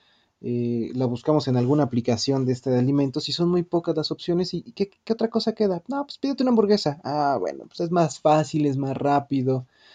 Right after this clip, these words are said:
Pídete una pizza. Bueno, está bien, es más cómodo. Pero que sin duda al menos estos pequeños reductos donde se va a dar o donde ya se empieza a dar esta, esta venta de alimentos por medio de apps,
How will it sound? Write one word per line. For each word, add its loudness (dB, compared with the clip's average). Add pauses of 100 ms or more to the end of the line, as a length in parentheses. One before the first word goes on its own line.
(140)
Pídete -2
una 2
pizza. 2
Bueno, 6
está 2
bien, 4
es 0
más -4
cómodo. 0 (800)
Pero 6
que 2
sin 4
duda 6
al 6
menos 4
estos -2
pequeños 0
reductos 0
donde 2
se -2
va 4
a 2
dar 0 (400)
o -4
donde 0
ya -2
se -10
empieza -4
a -2
dar -2 (420)
esta, -4
esta -4
venta 4
de 4
alimentos 0
por -4
medio 0
de -2
apps, -6